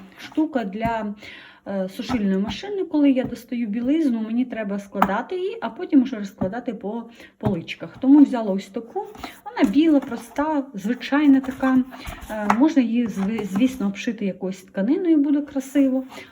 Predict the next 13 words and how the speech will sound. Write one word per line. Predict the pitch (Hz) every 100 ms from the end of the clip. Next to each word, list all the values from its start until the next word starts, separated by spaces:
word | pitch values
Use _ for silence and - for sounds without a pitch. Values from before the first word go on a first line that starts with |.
| -
Але, | 403 370
в | 294
принципі, | 302 311 277 208 196
мені | 196 214 240 254 - -
вона | 190 185 202
так | 208 214 -
подобається. | 170 160 143 170 208
Вона | 233 233
ще, | - 196
знаєте, | 190 220 202 -
така | - 175
гуч-, | 175 196 - - -
гнучка. | 233 - 285 247 226 285 392